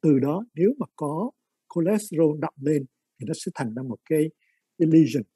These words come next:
Đây là một cái hình rất là bình thường, thấy rất là nhiều. A one là nhánh chính, A two là nhánh phụ lớn, và A three là nhánh phụ nhỏ. Thì cái vị trí của cái tổn thương, cái, cái teo hẹp, nó sẽ nằm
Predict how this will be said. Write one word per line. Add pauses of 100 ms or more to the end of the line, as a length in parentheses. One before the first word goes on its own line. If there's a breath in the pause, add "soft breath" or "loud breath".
(120)
Đây
là
một
cái
hình
rất
là
bình
thường,
thấy (120)
rất
là
nhiều. (380)
A (140)
one (280)
là
nhánh (100)
chính, (280)
A (180)
two
là
nhánh (140)
phụ (120)
lớn, (360)
và
A (140)
three
là
nhánh (120)
phụ
nhỏ. (960)
Thì
cái (120)
vị
trí
của
cái
tổn
thương, (160)
cái, (180)
cái
teo
hẹp, (340)
nó (100)
sẽ
nằm